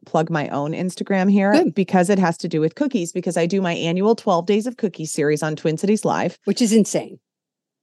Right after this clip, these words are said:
Speaker 1: Oft copied and repeated, but mine is the O G. Just want you to know I've been doing it for almost fifteen years.
Speaker 2: <laughs>
Speaker 1: And, um, what I do is I,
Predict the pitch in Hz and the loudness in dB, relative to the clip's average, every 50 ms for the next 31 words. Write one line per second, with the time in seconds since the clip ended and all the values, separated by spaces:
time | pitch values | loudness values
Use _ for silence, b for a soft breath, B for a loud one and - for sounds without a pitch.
0 | _ - 208 214 240 233 - - - - - - _ _ _ - - - 277 302 | _ 0 2 2 2 0 -2 -8 -12 -14 -14 -16 _ _ _ -8 -2 0 0 2
1 | 294 277 233 208 208 214 - - 185 185 175 190 175 - - 311 320 269 208 180 | 4 6 6 6 6 4 2 2 2 2 2 2 0 0 -2 0 2 2 2 0
2 | 180 - - 147 - - 151 147 143 147 160 175 175 - - 214 190 208 214 208 | -2 -6 -10 -12 -10 -8 -6 -4 -2 2 2 2 2 2 0 0 2 2 2 2
3 | 196 - - 269 269 262 - - 160 - - 143 131 - 185 214 214 277 277 262 | 2 2 2 4 4 4 2 0 -4 -4 -6 -8 -6 -2 -2 0 0 2 4 4
4 | - 185 165 143 - - 156 180 190 - - 247 233 240 254 254 - 302 285 277 | 4 4 4 4 4 4 4 2 -2 -4 -4 -4 -2 -2 -2 -2 -2 -4 -4 -2
5 | - - 440 480 539 539 494 453 440 427 440 440 440 403 359 330 - - 240 240 | 0 0 0 2 2 4 4 6 6 4 6 6 6 6 4 4 2 2 2 2
6 | 240 240 240 233 240 240 233 240 - - 226 226 214 214 208 202 196 233 196 196 | 4 4 2 4 4 4 4 4 2 0 -2 0 0 -2 -2 -4 -4 -4 -2 -2
7 | 214 226 233 247 226 - 202 180 180 202 233 - 214 202 180 - - 185 180 175 | 0 0 0 0 0 -2 -2 -2 0 0 0 0 0 -2 -2 -4 -4 -2 -2 -2
8 | 180 180 175 175 175 156 | -2 -2 -2 -4 -4 -6